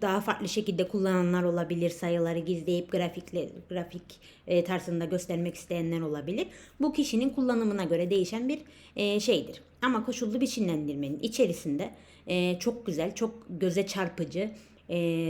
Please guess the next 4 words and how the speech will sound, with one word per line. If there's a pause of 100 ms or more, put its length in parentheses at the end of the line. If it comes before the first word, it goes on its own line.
(120)
daha
kolay (140)
verileri
aktarabileceğiniz,